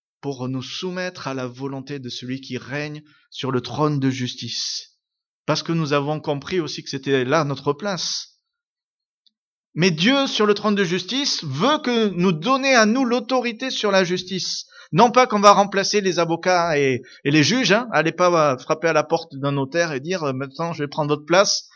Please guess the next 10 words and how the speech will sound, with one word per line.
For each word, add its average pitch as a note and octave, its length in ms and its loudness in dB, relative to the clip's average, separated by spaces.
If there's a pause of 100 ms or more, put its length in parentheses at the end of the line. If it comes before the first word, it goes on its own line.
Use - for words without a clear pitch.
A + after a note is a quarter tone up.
(140)
et C#3 60 0
votre E3+ 200 0
salaire, F3+ 540 -2 (300)
parce C#3 140 -4
que D3+ 100 -2
Dieu E3 220 2
me G3+ 80 2
délègue G3+ 320 2
l'autorité. » G3 680 0 (140)
Non, F#3+ 220 4